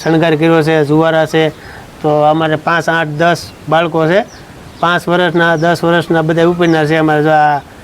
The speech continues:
પાંચથી વ્રત રહે, કારણ કે એને રવિવારથી ચાલુ થાય ને આપણે વ્રત,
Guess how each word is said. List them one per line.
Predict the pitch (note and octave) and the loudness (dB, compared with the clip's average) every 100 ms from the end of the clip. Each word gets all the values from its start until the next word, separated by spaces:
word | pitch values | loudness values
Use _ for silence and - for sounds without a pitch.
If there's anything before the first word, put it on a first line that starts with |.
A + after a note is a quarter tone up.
| - - | -20 -4
પાંચથી | E3+ F#3 - F3 E3 | -2 0 0 -2 0
વ્રત | F3+ D#3 | 0 0
રહે, | F3 G3+ - - - - | 0 0 -4 -18 -20 -4
કારણ | D#3+ E3+ | -2 0
કે | E3+ | 0
એને | E3+ E3+ E3 D#3+ | 0 0 0 0
રવિવારથી | D3+ E3+ F3+ F3 D#3+ D3+ | 0 2 4 2 0 -2
ચાલુ | E3+ F3 | 0 2
થાય | F#3 A3 | 2 2
ને | F#3+ | 0
આપણે | E3 D3+ | 0 0
વ્રત, | C#3+ | -2